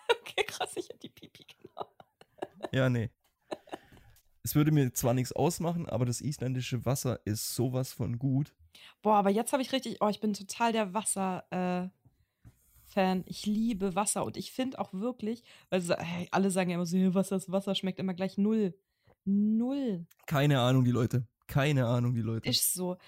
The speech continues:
Speaker 1: Ich hab auch so, ich hatte mal so Wasserkristalle. Ich schwör, ich hab einen Unterschied gemerkt.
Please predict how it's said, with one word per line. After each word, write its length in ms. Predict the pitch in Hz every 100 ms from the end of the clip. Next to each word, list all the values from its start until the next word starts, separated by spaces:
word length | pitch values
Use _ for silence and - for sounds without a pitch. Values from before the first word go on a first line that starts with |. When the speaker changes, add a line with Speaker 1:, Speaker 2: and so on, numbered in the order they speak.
| - -
Speaker 1:
Ich 200 | 190 -
hab 160 | 233 -
auch 100 | 208
so, 320 | - 208 202
ich 160 | - 226
hatte 160 | 214
mal 140 | 202 190
so 160 | 180
Wasserkristalle. 1000 | 240 - 214 - 196 - - 180 170 180 - _ _ _ _
Ich 180 | 202 -
schwör, 320 | - 190 226
ich 140 | 269 269
hab 100 | 269
einen 80 |
Unterschied 420 | 240 330 - 214 -
gemerkt. 460 | 196 180 180 -